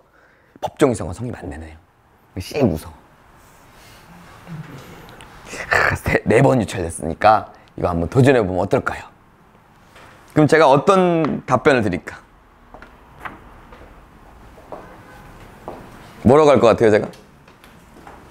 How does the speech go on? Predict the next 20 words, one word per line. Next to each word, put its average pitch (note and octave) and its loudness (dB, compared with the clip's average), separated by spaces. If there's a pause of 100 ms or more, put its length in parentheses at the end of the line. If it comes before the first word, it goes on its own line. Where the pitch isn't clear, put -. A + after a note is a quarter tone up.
(380)
바로 G#3+ 4
이렇게 F#3 4
나옵니다. G#2+ 2 (240)
"가봤어요?" C#3+ 2 (2250)
근데 G3+ 6
이상하게도 F#3 4
대부분이 D3+ 2 (180)
"아니요." A#2+ -8 (1300)
집에서 G3+ 4
열심히 G3 4
뭐만 E3 6
했어요? G3+ 0 (220)
분석만 D3+ 2
한 A#2+ -4
거지. - -16 (1500)
제가 G3+ 2
감정가 F#3 2
시세 G#3 2
아니라 E3+ 4
그랬죠. A#2+ -2